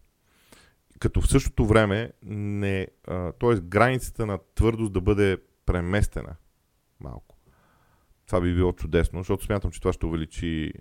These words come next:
а, головете. Ще видим. М, Диан Цветков, на какво се дължи това хладнокръвие при топчиите през този сезон? Те завършиха без нито един червен картон.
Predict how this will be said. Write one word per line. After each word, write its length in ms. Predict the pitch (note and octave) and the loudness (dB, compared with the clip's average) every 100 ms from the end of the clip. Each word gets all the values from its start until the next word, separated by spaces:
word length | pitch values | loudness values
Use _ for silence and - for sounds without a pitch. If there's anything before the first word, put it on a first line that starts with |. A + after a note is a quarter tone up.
| - | -10
а, 100 | D2+ C2 - - - - - | -10 -10 -12 -14 -14 -16 -8
головете. 540 | E2 D#2 C2+ - - - _ _ _ | 0 0 0 -6 -10 -14 _ _ _
Ще 160 | - F#2 | -4 -2
видим. 220 | E2 C#2 - _ _ _ _ _ _ _ _ _ _ _ _ _ _ _ _ _ _ _ _ _ _ _ _ - | -2 -4 -16 _ _ _ _ _ _ _ _ _ _ _ _ _ _ _ _ _ _ _ _ _ _ _ _ -14
М, 440 | A2+ A2+ G#2 G#2+ G#2 | -8 -4 -2 -2 2
Диан 220 | G#2 C#3+ | 4 4
Цветков, 520 | - - D3 C#3 - | 2 6 8 8 6
на 60 | - | 4
какво 280 | A2+ - D#3 | 4 2 2
се 100 | E3 | 4
дължи 220 | C3+ D3+ | 4 6
това 180 | C3+ C#3 | 6 6
хладнокръвие 520 | - B2+ G#2+ C#3 C#3+ | 6 2 4 4 4
при 140 | C3 | 4
топчиите 380 | - - C#3+ C3 | 2 0 0 2
през 180 | - A2+ | 4 4
този 240 | C3 B2 | 4 4
сезон? 240 | A2+ G#2+ A#2+ | 4 2 4
Те 120 | B2+ | 4
завършиха 400 | A#2 B2 A#2+ B2+ | 4 4 2 4
без 160 | A2+ G#2+ | 4 4
нито 220 | A#2 A#2 | 0 0
един 160 | A#2 | 0
червен 300 | A2 G#2+ G#2 | 0 0 0
картон. 400 | G2 F2 - G2+ | -4 -6 -6 -6